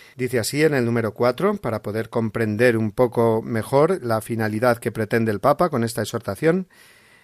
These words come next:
"Me he dejado inspirar por la riqueza de las reflexiones y diálogos del sínodo del año pasado. No podré recoger aquí todos los aportes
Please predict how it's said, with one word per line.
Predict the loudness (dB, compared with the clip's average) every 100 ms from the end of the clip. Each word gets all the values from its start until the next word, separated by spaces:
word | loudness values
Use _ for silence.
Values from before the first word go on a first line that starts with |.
| _ _
"Me | -4 0 4 4
he | 2
dejado | 0 2 2 2
inspirar | 0 -4 -2 2 2 2
por | -2
la | 0 0
riqueza | 0 -2 0 0
de | 0
las | -2
reflexiones | -2 -6 -6 -2 -2 -2
y | 0
diálogos | 2 2 2 0
del | -2 -4
sínodo | -6 -6 -2 0
del | 0
año | 0 -2
pasado. | -2 -2 -2 -2 -10 _ _ _ _ _ _
No | -4 0
podré | 0 4 4
recoger | 2 0 0 0
aquí | 0 0
todos | 2 2 2
los | 0
aportes | 0 0 0 0 0 -2 -8